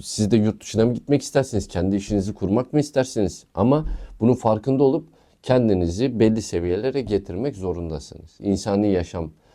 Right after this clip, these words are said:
sınırlarına kendinizi getirmezseniz arkadaşlar bunu hayat boyu yaşayacaksınız. Sonra bir bakacaksınız ki yaş gelmiş altmış beş yaşına.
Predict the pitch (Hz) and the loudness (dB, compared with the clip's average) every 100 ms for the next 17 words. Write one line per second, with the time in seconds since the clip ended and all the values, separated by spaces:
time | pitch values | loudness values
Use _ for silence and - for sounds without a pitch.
0 | _ - - 107 101 92 90 120 147 110 | _ -16 -2 2 4 2 2 0 0 0
1 | 98 98 90 95 101 117 117 113 90 82 | 2 2 2 0 -2 -4 -6 -6 -6 -6
2 | 80 80 80 78 - 139 _ _ _ - | -8 -6 -8 -6 -6 -6 _ _ _ -4
3 | - 120 101 104 95 104 110 - 90 92 | 4 6 4 2 0 2 2 0 -2 0
4 | 110 95 87 92 87 85 - 78 - 101 | 2 0 0 -2 -2 -2 -6 -8 0 0
5 | 107 123 110 92 85 82 104 131 - 107 | 2 2 0 -2 -6 -4 -4 -4 -4 -4
6 | 120 - 95 101 - 78 90 - 82 - | -4 -4 -2 -2 -2 -6 -6 -8 -14 -14
7 | - - 92 - 69 - 76 95 | -16 -8 -8 -8 -14 -12 -10 -10